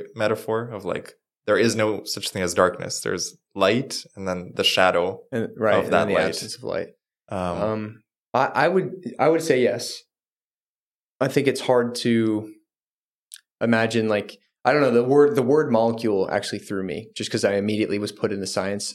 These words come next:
Speaker 2: brain
Speaker 1: Uh-huh, yes.
Speaker 2: and immediately was thinking, like, "Oh, air molecules, water molecules, like, how would they?" But yeah, like, it,
Speaker 1: What
Speaker 2: that
Speaker 1: would be a better word? Um, every pixel of reality.
Speaker 2: <laughs> Maybe. I, I think that actually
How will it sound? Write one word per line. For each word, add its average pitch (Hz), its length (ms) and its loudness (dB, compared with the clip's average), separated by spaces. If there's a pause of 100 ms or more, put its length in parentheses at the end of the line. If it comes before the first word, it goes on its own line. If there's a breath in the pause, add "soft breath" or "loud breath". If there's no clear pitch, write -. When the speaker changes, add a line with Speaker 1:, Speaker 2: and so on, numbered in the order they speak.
(100)
Speaker 2:
brain 104 320 0
Speaker 1:
Uh-huh, 95 320 -2
yes. 104 340 0
Speaker 2:
and 104 260 0
immediately 110 440 0
was 98 120 -4
thinking, 104 360 -4
like, 92 300 -6
"Oh, 117 160 -2
air 113 240 0
molecules, 110 560 -2
water 98 160 -2
molecules, 98 580 -6
like, - 140 -12
how 110 160 -8
would 110 140 -8
they?" 95 300 -4 (440 soft breath)
But 120 140 2
yeah, 113 180 4
like, 98 200 0
it, - 280 -2
Speaker 1:
What 123 80 6
Speaker 2:
that 131 80 8
Speaker 1:
would 123 80 4
be 127 100 4
a 120 60 6
better 110 300 6
word? 87 340 -2
Um, 92 480 -8 (1160)
every 113 200 -6
pixel 107 460 -4
of 95 100 -6
reality. 120 640 0 (120)
Speaker 2:
<laughs> - 120 -12
Maybe. 143 340 4
I, 127 280 4
I 131 80 0
think 156 240 0
that 120 120 4
actually 113 680 0